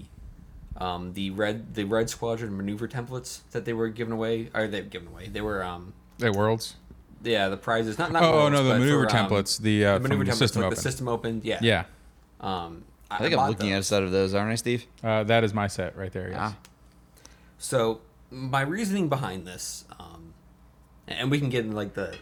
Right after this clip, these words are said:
Speaker 1: morality of this, but I, I wanna say why I bought these first. So, um,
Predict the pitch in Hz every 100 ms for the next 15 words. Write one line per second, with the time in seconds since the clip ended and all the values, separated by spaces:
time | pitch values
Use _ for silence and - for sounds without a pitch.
0 | - 104 101 101 98 90 90 90 - 107
1 | 92 110 117 123 123 123 104 98 95 87
2 | 90 85 - - - - - - - -
3 | - - - - - - 101 95 90 90
4 | 90 87 87 90